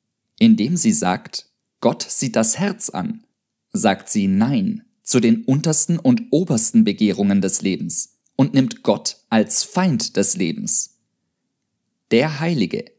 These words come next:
an dem Gott sein Wohlgefallen hat, ist der ideale Kastrat. Nur mit dem ärztlichen Perkussionshammer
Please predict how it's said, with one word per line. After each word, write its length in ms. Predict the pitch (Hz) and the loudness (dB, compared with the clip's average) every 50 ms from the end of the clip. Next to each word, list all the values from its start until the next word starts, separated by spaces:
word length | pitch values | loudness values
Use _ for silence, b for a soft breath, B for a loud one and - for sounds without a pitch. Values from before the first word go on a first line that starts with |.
| _ _ - | _ _ 0
an 160 | 113 113 110 | 4 4 6
dem 240 | 110 107 104 92 - | 6 4 2 2 0
Gott 260 | - 95 - - 143 | -2 -2 -2 -2 -4
sein 320 | - - - 104 101 98 90 | -2 0 2 2 2 2 2
Wohlgefallen 640 | 101 101 107 113 120 113 - 110 101 110 110 110 | 2 2 2 0 -2 -2 0 0 0 2 0 0
hat, 240 | 110 - - - - _ _ _ _ _ _ - | -2 -8 -12 -14 -16 _ _ _ _ _ _ -2
ist 220 | 120 117 - - | -2 0 0 2
der 260 | 113 101 - - - | 0 0 0 -2 -2
ideale 680 | 117 135 143 180 165 120 107 107 104 101 117 117 117 113 _ - | -4 -2 0 0 0 0 0 0 0 0 -2 -2 -4 -8 _ -14
Kastrat. 880 | - - - - - - - - - - 143 - - - - - - _ _ _ _ _ _ _ _ _ _ _ _ _ _ _ _ _ _ _ _ _ _ _ _ _ _ _ _ _ _ _ _ _ _ _ _ _ _ _ _ _ _ _ _ _ _ _ _ | -8 -8 -6 -2 -2 -2 -4 -4 -6 -6 -6 -6 -8 -10 -14 -20 -20 _ _ _ _ _ _ _ _ _ _ _ _ _ _ _ _ _ _ _ _ _ _ _ _ _ _ _ _ _ _ _ _ _ _ _ _ _ _ _ _ _ _ _ _ _ _ _ _
Nur 360 | - 107 104 101 98 92 85 82 | 2 2 4 4 2 0 -2 -2
mit 180 | - 95 92 - | -2 -2 0 2
dem 160 | 101 98 - - | 0 0 0 0
ärztlichen 600 | 101 107 113 113 - - - 104 95 - 101 - | -2 -2 0 0 -2 -2 -2 -2 -2 -2 -2 -2
Perkussionshammer 1040 | - 90 - - 107 95 - - 131 151 147 - - - - - - - - _ | -2 -4 -4 -4 -2 -2 -2 -2 -2 -2 -2 -4 -4 -4 -4 -6 -8 -12 -14 _